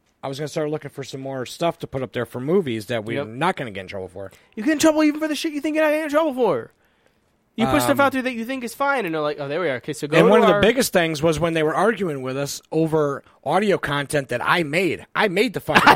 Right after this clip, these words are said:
Speaker 2: know,
Speaker 1: audio.
Speaker 2: and they said it, that you did an unboxing.
Speaker 1: Yeah.
Speaker 2: <laughs> No, they're
Speaker 1: They're
Speaker 2: like,
Speaker 1: like, they're
Speaker 2: Someone
Speaker 1: like, "What
Speaker 2: claimed
Speaker 1: the
Speaker 2: a
Speaker 1: fuck?"
Speaker 2: copyright against you.
Speaker 1: I produced that music. That's my music. And then I had to prove to 'em that it was mine and all this other shit. I just gave up, man.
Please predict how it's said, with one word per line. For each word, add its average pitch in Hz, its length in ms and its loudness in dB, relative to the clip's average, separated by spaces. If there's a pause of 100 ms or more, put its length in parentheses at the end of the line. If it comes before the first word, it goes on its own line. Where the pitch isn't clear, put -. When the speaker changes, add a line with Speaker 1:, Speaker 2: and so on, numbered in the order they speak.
(120)
Speaker 2:
know, 277 120 10
Speaker 1:
audio. 277 80 12
Speaker 2:
and 262 80 6
they 269 100 8
said 247 300 4
it, 233 140 0
that 285 140 2
you 294 120 0
did 294 100 2
an 269 80 2
unboxing. 202 840 2
Speaker 1:
Yeah. 220 320 4
Speaker 2:
<laughs> - 40 0
No, 277 480 4
they're - 20 -
Speaker 1:
They're 220 220 4
Speaker 2:
like, 214 80 6
Speaker 1:
like, 196 340 2 (500)
they're 214 120 6
Speaker 2:
Someone 220 160 8
Speaker 1:
like, 233 100 0
"What 240 120 6
Speaker 2:
claimed 190 100 2
Speaker 1:
the - 40 -2
Speaker 2:
a - 40 -6
Speaker 1:
fuck?" 277 260 6
Speaker 2:
copyright 196 260 0
against 151 400 -2
you. 107 140 -10 (160)
Speaker 1:
I 247 220 6
produced 196 480 0
that 131 180 0
music. 123 360 -4
That's 151 180 -2
my 190 200 0
music. 196 340 -4
And 160 100 -2
then 196 100 2
I 190 80 2
had 175 300 0
to - 40 -10
prove 233 360 -6
to 175 160 -6
'em 147 80 -6
that 151 120 -4
it 143 60 -6
was 127 160 -12
mine 185 240 -4
and 180 100 -6
all 160 120 -4
this 139 80 -8
other 185 160 -4
shit. - 260 -6
I 160 80 -6
just 156 180 -10
gave 107 200 -8
up, 98 180 -6
man. 110 360 -12